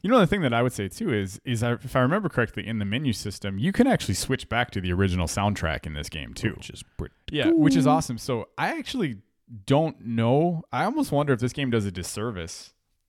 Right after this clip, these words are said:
Speaker 1: to the original in the sen-, the trilogy, in the sense that if you've played this,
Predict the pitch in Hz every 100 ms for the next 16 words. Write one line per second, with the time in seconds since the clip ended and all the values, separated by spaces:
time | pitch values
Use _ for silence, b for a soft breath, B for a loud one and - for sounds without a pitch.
0 | - 123 107 98 90 92 92 82 76 -
1 | 123 123 - 120 101 107 92 - 120 113
2 | 101 101 101 110 107 - 92 107 151 185
3 | - 160 180 104 87 - -